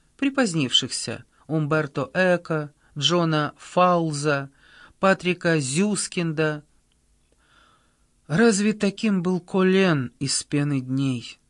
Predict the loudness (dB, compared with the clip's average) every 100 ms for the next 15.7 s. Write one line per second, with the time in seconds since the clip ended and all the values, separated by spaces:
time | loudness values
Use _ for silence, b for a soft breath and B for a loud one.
0 | _ _ _ _ B B -12 -4 2 2
1 | 2 2 0 2 2 0 -2 -2 -4 -2
2 | -2 0 -2 -2 -4 -2 -2 -2 -2 -4
3 | -2 -4 -4 -2 -2 -2 -6 -10 -12 B
4 | B B B -6 -4 -4 -4 -4 -2 -4
5 | -6 -6 -6 -4 -4 -6 -12 _ _ _
6 | _ _ _ _ _ _ _ _ -14 -10
7 | -10 -6 -2 -2 -2 -2 -4 -6 -8 b
8 | b b -12 -6 -4 -4 -4 -6 -4 -6
9 | -8 -10 b b b -2 0 2 0 -2
10 | -6 -10 _ -12 -6 -6 -4 -4 -2 0
11 | -2 -4 -10 -20 _ _ _ _ _ b
12 | b b b b b b b b b 2
13 | 4 4 2 0 0 0 0 0 0 0
14 | 0 0 -2 -2 -6 -6 -6 -6 -4 -2
15 | -2 -2 -2 -4 -6 -8